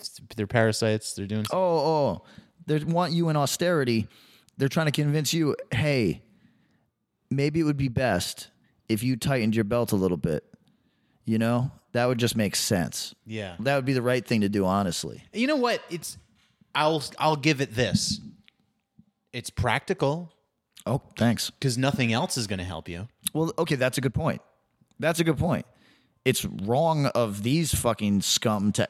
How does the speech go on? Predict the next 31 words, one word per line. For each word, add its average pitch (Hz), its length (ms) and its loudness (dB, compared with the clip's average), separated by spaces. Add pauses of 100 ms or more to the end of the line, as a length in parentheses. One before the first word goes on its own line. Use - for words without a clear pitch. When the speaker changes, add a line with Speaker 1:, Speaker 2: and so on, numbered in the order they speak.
(120)
Speaker 2:
to, 98 340 2 (280)
uh, - 40 -2 (320)
try 131 200 0
to 107 220 2 (200)
convince 127 460 0
me 104 120 2
of 87 140 0
it. - 220 -4
Speaker 1:
Mm-hmm. 120 300 -6 (1160)
Speaker 2:
But 107 120 0
you're 117 80 2
not 180 160 2
wrong. 185 560 2
Speaker 1:
Yeah. 107 200 0 (1400)
Speaker 2:
But 120 120 0
I 135 80 2
don't 156 120 2
wanna 151 120 2
hear 156 160 2
it 120 60 0
from 113 120 0
this 90 140 0
guy. - 200 -2 (140)
Speaker 1:
No, 143 160 2
I 127 80 4
don't 147 80 2
wanna 120 120 0
hear 120 100 0
it 107 60 -2
from 113 120 -6
them. 117 160 -2